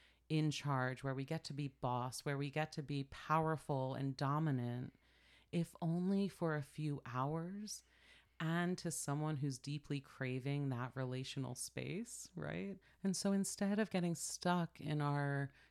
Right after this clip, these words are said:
kind of played out, socially conditioned roles that are laden with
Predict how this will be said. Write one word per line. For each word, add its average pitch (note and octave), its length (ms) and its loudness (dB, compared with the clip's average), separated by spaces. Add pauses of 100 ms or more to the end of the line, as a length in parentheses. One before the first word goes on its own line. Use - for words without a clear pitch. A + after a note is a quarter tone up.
(100)
kind D3+ 120 2
of C#3 80 0
played F3+ 420 2
out, D#3 460 4
socially D#3+ 640 2
conditioned C#3+ 680 0
roles C#3 520 2
that C3+ 160 -2
are C3 120 0
laden C3+ 540 4
with B2+ 160 -2